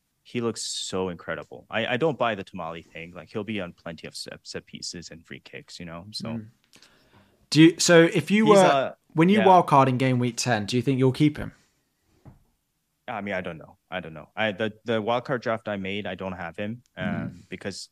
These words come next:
Speaker 1: it, it's very simple. Like, you can't have, you can't have Son, Matto, Trippier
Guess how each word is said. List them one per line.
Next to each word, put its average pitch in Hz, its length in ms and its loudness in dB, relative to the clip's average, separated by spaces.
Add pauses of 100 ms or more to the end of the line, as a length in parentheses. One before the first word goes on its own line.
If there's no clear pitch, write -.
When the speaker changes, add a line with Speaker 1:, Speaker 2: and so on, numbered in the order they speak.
(140)
Speaker 1:
it, 143 160 -6
it's - 120 -12
very 147 200 0
simple. 104 420 -8
Like, 95 200 -10
you 110 80 -12
can't 139 340 -8
have, 98 360 -6 (680)
you 110 80 -12
can't 170 360 -4
have 127 260 -8
Son, 107 440 -8
Matto, 98 600 -4 (460)
Trippier 101 500 -4